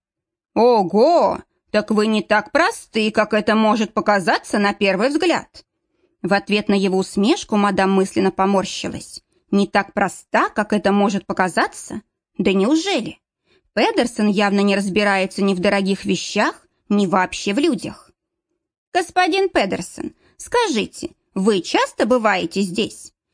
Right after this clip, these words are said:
Вы слышали что-то об этих убийствах?» «Я? Если вы здесь живете, то, скорее всего, дружите со старухой из первой,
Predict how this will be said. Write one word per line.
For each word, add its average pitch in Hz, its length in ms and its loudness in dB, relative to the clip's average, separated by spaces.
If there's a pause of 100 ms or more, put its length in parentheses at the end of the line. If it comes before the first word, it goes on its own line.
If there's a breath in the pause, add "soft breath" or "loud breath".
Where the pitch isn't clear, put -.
(120)
Вы 196 280 2
слышали 320 600 0
что-то 349 360 -2
об 330 100 0
этих 349 280 -4
убийствах?» 170 800 -2 (480)
«Я? 214 320 2 (480)
Если 220 400 0
вы 240 120 2
здесь 220 280 -2
живете, 202 560 -2 (300)
то, 220 100 0
скорее 285 500 0
всего, 208 280 -2
дружите 202 480 0
со 214 120 -4
старухой 208 500 0
из 339 180 -4
первой, 196 500 -2